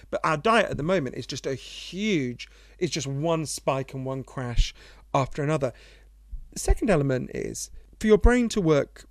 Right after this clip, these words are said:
fully, your diet needs to con-, needs to contain certain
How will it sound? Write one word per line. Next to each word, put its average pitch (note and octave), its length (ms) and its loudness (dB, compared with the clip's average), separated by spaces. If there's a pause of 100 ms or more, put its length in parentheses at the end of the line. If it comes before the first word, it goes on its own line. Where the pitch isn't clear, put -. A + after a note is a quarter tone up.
(120)
fully, A2+ 580 0 (640)
your E3+ 120 0 (120)
diet G3 380 -4
needs D3+ 220 -6
to - 100 -2
con-, C#3 180 -6 (140)
needs D3+ 240 -4
to - 80 -2
contain C3+ 480 -2
certain D#3 480 -4